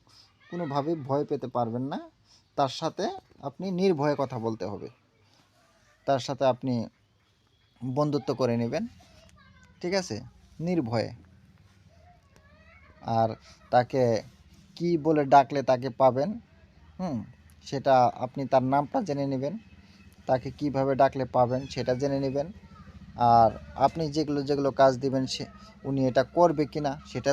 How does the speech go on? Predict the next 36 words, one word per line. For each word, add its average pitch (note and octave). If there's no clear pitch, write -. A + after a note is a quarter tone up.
জেনে D3+
নেবেন, C#3
ঠিক F3
আছে? E3
সব F#3+
কিছু F#3+
আপনি F#3
তার C3+
কাছ C#3+
থেকে F#3+
জেনে D3
নেবেন। F#2+
একবার F3
যখন F3
দেখা E3
হয়ে D#3
যাবে D#3
তারপরে D#3+
আর C#3+
কোনো C#3+
টেনশন C3+
নেই। G#3
আপনি D3
যখন D#3
ডাকবেন C#3+
তাকে D#3
তখনই D3+
আপনার B2+
সেকেন্ডের D#3+
ভিতরে B2
আপনার A#2+
সামনে A#2+
এসে -
হাজির C3+
হয়ে G#2
যাবে। G#2